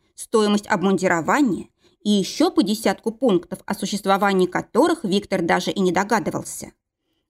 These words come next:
Оставшаяся после всех вычетов сумма оказалась ничтожной, да и выплатить ее обещали не сразу, а в несколько приемов. Виктор остался у разбитого корыта. Девяносто четвертый год.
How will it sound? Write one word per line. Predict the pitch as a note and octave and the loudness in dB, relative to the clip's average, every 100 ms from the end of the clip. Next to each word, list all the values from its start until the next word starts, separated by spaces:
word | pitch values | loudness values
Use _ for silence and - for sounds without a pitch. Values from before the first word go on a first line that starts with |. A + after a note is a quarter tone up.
| - | -10
Оставшаяся | F#3 - G3+ G3 - F#3+ G3 | -10 -2 0 0 -2 -2 -2
после | G3 F#3 F#3+ | -2 -2 -2
всех | - F#3+ - | -2 -4 -2
вычетов | F#3+ G3 - - | -2 -2 -4 -8
сумма | - - D4+ F4 | -6 0 4 4
оказалась | - G3 F#3+ F#3 F#3 F3+ | 2 0 0 2 0 2
ничтожной, | D#3+ - - B3+ - - - _ _ _ - | 0 0 0 0 0 -6 -10 _ _ _ -4
да | F3+ | 0
и | F#3+ E3+ | 2 2
выплатить | G3 F4 D4+ B3 G3+ | 2 2 0 0 0
ее | G3+ G3 | 0 0
обещали | - E3+ F#3 - F3 E3 | 0 0 -2 -2 2 4
не | C#4+ | 4
сразу, | - C4+ G3 F3 F#3+ - _ | 2 -2 -2 -6 -12 -14 _
а | - F#3+ | -2 2
в | |
несколько | G3 F#3 F#3 F3+ | 2 0 -2 -6
приемов. | F#3 G#3+ A3+ C#3 - - _ _ _ _ | -2 0 2 0 -4 -12 _ _ _ _
Виктор | - D#3+ C#4+ - B3 - | -4 0 2 0 -6 -4
остался | G#3 - F3+ - - | -6 -2 -2 -2 -2
у | G3 | 0
разбитого | F3+ F#3 F3 D#3+ E3 | 0 -2 -2 -2 -2
корыта. | F3+ G3 E3+ - - _ _ _ _ _ _ _ _ _ _ _ _ _ _ | 0 0 -2 -8 -14 _ _ _ _ _ _ _ _ _ _ _ _ _ _
Девяносто | F#3 G3 F#3+ F3+ F3 G#3 | -2 2 4 4 2 -4
четвертый | F4+ E4+ A#3 - E3+ | -4 0 0 0 -4
год. | F3 | -4